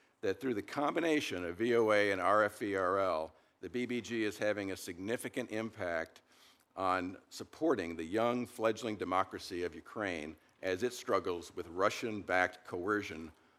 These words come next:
on its eastern border and Crimea. For instance, I had the privilege to meet with Ms. Hanna Hopko, chair of the Ukrainian Foreign Relations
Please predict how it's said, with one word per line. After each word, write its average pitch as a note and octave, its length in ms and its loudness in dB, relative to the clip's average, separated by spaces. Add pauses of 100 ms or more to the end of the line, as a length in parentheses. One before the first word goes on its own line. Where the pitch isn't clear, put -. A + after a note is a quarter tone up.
on F#2+ 160 -2
its F2 180 -6
eastern G2+ 380 -4
border E2+ 520 -2
and F2 220 -6
Crimea. D#2+ 440 -6 (680)
For A2+ 160 2
instance, B2+ 420 0
I F#2 80 2
had B2+ 160 4
the A#2 80 0
privilege C3+ 520 0
to G#2 100 -8
meet A2 160 0
with G#2 180 -2
Ms. G#2 220 -2
Hanna B2+ 340 4
Hopko, G2+ 680 2
chair B2 340 2
of A#2 100 4
the G#2+ 60 0
Ukrainian G#2+ 640 -2
Foreign F2 320 -4
Relations E2+ 560 -4